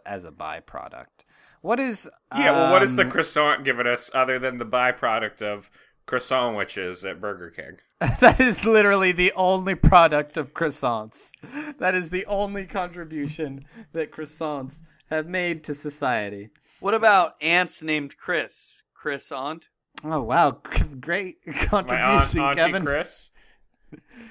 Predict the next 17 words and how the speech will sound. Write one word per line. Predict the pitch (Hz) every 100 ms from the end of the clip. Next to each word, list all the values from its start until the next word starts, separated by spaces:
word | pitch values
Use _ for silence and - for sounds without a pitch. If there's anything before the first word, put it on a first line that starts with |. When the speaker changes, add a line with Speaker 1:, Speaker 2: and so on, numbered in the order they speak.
| - - -
Speaker 1:
Glad | 175 185 175
you | 165
popped | 233 196 196
back | 196 196 196
in | 202 214
for | 196 160
that | 185 254 -
one. | 143 139 151
Speaker 3:
Hey, | 240 226
everybody, | 185 175 175 185 190 196
I'm | 214 185
here. | 175 185 202 -
Speaker 1:
<laughs> | _ - - - - _ _ _ _ _ _ _ _ _ _ _ _ _ _ _ - _ _ -
Speaker 3:
I | 294 339 349 311 320 277 - 403 403
did, | 392 381 381 370 349 - - - - - - _ _ _ _ _ -
I | 320
mean, | 349 330